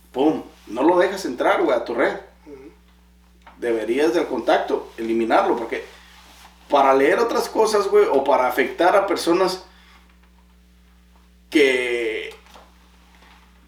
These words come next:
Speaker 1: que por un error suben a, um,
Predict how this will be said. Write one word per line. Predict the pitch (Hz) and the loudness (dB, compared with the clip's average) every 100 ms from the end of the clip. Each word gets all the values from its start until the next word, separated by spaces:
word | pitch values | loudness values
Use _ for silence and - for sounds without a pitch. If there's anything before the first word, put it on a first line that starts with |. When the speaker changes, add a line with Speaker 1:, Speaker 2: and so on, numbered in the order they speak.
| _ _ _ _ _ _ _ _ _ _ | _ _ _ _ _ _ _ _ _ _
Speaker 1:
que | - 156 | 0 2
por | 139 147 | 4 4
un | 175 220 | 6 4
error | 180 180 208 - | 4 4 4 0
suben | - 175 190 190 151 131 | 2 4 6 4 2 2
a, | 139 127 123 120 | 4 4 6 4
um, | 117 | 2